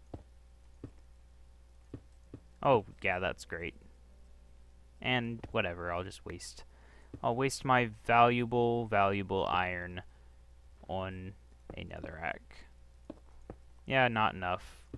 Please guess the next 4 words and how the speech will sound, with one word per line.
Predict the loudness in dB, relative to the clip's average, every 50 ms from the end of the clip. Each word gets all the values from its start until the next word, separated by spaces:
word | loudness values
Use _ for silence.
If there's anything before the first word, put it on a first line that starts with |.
| -18 -18 -20 -20 -20 -12
Whatever. | -6 -4 -2 -2 -2 -4 -6 -8 -10 -12 -12 -14 -20 -20 -20 -20 -20 -20 -20 -20 -20 -20 -20 -18 -18 -18 -18 -18 -20 -20 -20 -18 -16 -16 -16 -14 0
Oh, | 4 4 4 4 2 -6 -18 -20 -14
come | 0 2 4 6 6
on! | 6 6 6 6 4 4 2 0 -2 -6 -12